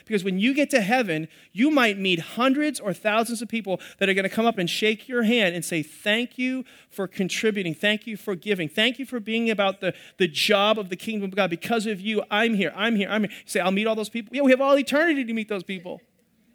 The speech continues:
Yes, and because you gave. So I want you to know that what you do when you give, you serve, you witness, you love, it has eternal implications. Amen? And our ch-, our church's entire vision is geared towards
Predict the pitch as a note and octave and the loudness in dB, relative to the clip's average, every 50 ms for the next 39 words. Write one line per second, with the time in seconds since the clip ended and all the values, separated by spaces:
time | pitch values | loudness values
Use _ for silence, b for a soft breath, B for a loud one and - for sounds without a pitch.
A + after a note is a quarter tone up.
0 | _ - G3 A#3+ D4+ D#4+ A#3 - - - - - - _ _ _ _ _ _ _ | _ 2 6 8 8 8 8 4 2 -2 -2 -4 -8 _ _ _ _ _ _ _
1 | _ - F3+ F#3+ F3+ A3 G#3 - A3+ G#3+ E3 G#3 A#3 G3 A3 A3+ C4 B3+ G3+ C#3 | _ -2 -2 0 0 0 0 2 2 2 2 0 -2 2 4 6 6 6 4 2
2 | - _ _ _ _ - - A3 G3+ A3 C4 C4 - - A#3+ A3+ A3+ A#3 A#3 G#3 | -4 _ _ _ _ -4 -2 0 2 4 4 4 4 2 -4 -2 0 0 2 2
3 | F#3 F3 F3 G3 B3 - A#3 A#3+ A#3 F#3+ G#3 A#3+ A3+ F#3+ F3+ F3+ F#3+ A3 G3 E3+ | 2 2 2 -2 -4 -2 -4 -6 -6 -4 -4 -4 -4 -2 -2 -2 -2 -2 -4 -4
4 | A3+ A3 G3+ F3 F#3+ G3+ G3+ - - G#3+ G#3 F3 D#3+ F#3+ G3 F#3 G#3 G#3 G#3 F#3 | -2 -2 -2 0 -2 -8 -6 -4 -4 -4 -4 -4 -6 -8 -6 -4 -4 -4 -4 -6
5 | E3 - - G3+ G3 F#3+ G3 G3+ F#3+ E3+ - B B B B - F3 D#3+ F#3 F3+ | -8 -8 -10 -10 -4 0 0 2 2 0 -2 B B B B -4 -2 0 0 0
6 | D#3+ E3+ D3+ - - - - G#3+ G#3+ G#3+ A3 G#3 G3+ F#3 - F#3 E3+ - F#3 E3 | 0 -2 -6 -8 -10 -6 -4 -2 0 0 0 -2 -4 -6 -6 -8 -8 -6 -4 -4
7 | D#3 D3 - - C3+ B2 B2+ E3 E3 E3 F3 G3 A#3+ B3 - _ b b b b | -4 -6 -10 -14 -14 -8 -4 -2 -2 0 2 0 0 -2 -4 _ b b b b
8 | b b b b b b - D3+ F3 G3+ G3 G3 - - - - F3+ F#3+ G3 - | b b b b b b -4 0 0 0 0 0 -4 -6 -4 0 0 0 0 0
9 | - G3+ F#3+ F#3+ - F#3 D#3 E3+ D3+ - F#3+ F#3 F3+ F3 D#3+ F3 F3 D#3+ F3+ E3+ | -2 -4 -4 -4 -6 -8 -8 -8 -6 -4 -2 0 0 0 0 -2 -4 -4 -4 -6
10 | D#3+ C#3+ - - F3 F3 E3+ E3 E3 - - E3+ D#3+ D#3 - | -6 -8 -10 -8 -6 -4 -4 -4 -6 -8 -8 -8 -8 -8 -8